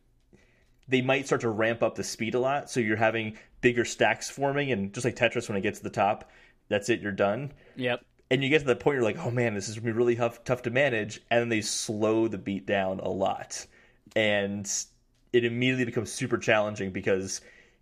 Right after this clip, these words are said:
Speaker 1: it might take longer than it's ever taken before to remove those squares, and you needed it gone immediately, and it's not gone anymore. It, it's just, it's really fun. It's really good. I forget how challenging it is, but there's H D Rumble, and it's so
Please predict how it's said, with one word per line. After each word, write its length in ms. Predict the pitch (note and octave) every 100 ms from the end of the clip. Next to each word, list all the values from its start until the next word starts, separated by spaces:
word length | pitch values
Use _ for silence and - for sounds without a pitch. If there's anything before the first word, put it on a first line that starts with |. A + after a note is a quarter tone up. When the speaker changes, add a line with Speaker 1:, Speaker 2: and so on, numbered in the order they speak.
| _ _ _ _ _
Speaker 1:
it 140 | B2
might 240 | B2 A#2 A2+
take 420 | C3+ A2+ G2+ - -
longer 400 | A#2 C3+ C#3 C#3
than 120 | B2+
it's 120 | A2+
ever 220 | - B2
taken 300 | C#3 C#3 C3
before 540 | A2+ - C3+ A2 G2+ G2 - -
to 120 | G#2+
remove 220 | A#2 C3
those 160 | A2 -
squares, 640 | - B2+ G2+ G2 - - - -
and 100 | A2
you 100 | G#2+
needed 280 | G2+ C3+ D3+
it 80 | C#3+
gone 200 | C#3 C3+
immediately, 600 | C3 D#3+ C#3+ G2 G#2 G#2
and 100 | G2+
it's 140 | A2
not 160 | C#3 B2+
gone 200 | C#3+ D3
anymore. 520 | A#2 G#2 G2 G2 G2 - _ - _ _ _ -
It, 140 | C3+ C3
it's 200 | C3+ -
just, 200 | C3+ -
it's 200 | B2+ C#3
really 120 | B2+
fun. 140 | A2+
It's 120 | G2 G2
really 140 | G#2+
good. 220 | G2+ G2 - -
I 60 | B2+
forget 140 | D#3
how 60 | C3
challenging 520 | - A#2 G2+ G2 F#2
it 100 | -
is, 320 | B1 - - - _ - _ _ _
but 480 | D#3 B2 G2+ - _ _ _
there's 160 | - A#2
H 200 | C3+ C#3+ -
D 80 |
Rumble, 440 | G2+ F#2 - - - _ -
and 100 | B2
it's 180 | A2+ -
so 760 | - - - B2+ C#3+ C3+ B2+